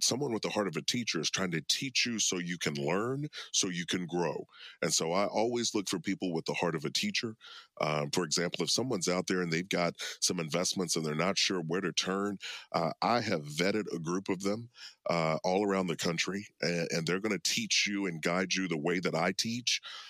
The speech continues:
Uh, you can go to my website, Chris Hogan three sixty dot com,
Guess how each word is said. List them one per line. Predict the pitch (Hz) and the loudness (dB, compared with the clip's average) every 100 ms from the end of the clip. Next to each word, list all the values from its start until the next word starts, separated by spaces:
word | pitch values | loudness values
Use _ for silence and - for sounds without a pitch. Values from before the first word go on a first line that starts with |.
| - | -4
Uh, | 82 82 80 | 0 2 0
you | 80 | 0
can | 95 | 0
go | 90 | 2
to | 92 | 2
my | 90 104 | 2 2
website, | 113 87 - 90 | 2 2 2 0
Chris | 82 98 - | 0 0 2
Hogan | 101 92 | 0 -2
three | 85 90 | -2 0
sixty | 87 92 - | 0 0 0
dot | 85 78 - | 0 0 0
com, | 92 90 92 | 0 2 2